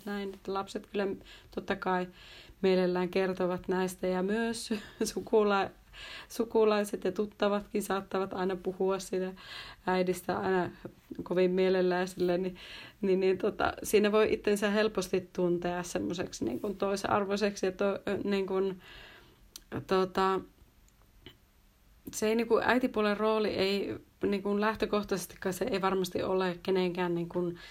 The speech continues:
semmoinen lapsuuden unelma, että vitsi, kun pääsisin äitipuoleksi jollekin, ää, tois-,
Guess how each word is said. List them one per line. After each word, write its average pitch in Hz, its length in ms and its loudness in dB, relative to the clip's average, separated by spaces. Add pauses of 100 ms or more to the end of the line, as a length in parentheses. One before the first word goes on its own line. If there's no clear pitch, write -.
(120)
semmoinen 185 320 2
lapsuuden 185 460 0
unelma, 185 560 2
että 180 200 -4
vitsi, 180 300 -2
kun 175 200 -2
pääsisin 180 640 -2
äitipuoleksi 180 960 -2 (440)
jollekin, 175 640 0 (540)
ää, 170 400 0 (640)
tois-, 180 340 2